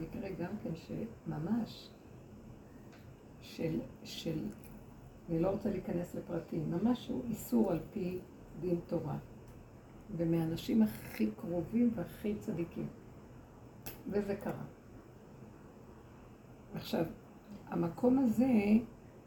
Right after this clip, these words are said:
אה, רב אושר היה אומר, "שמה נמצא השם". אז עכשיו, איך? כי בתוכנית של מה צריך, מה כן,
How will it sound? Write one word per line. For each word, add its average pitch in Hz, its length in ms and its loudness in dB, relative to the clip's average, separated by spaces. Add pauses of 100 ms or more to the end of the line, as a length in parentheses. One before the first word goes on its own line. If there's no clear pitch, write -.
(440)
אה, 170 60 0 (1700)
רב 170 120 0
אושר 196 280 0
היה 180 220 -2
אומר, 214 300 6 (1800)
"שמה 202 280 0
נמצא 175 360 0
השם". 165 340 -2 (1080)
אז 170 120 0
עכשיו, 175 220 0 (120)
איך? - 400 4 (200)
כי 220 100 2
בתוכנית 262 640 8 (1160)
של 175 320 2 (120)
מה 185 180 0
צריך, 175 440 2
מה 180 200 0
כן, 175 280 2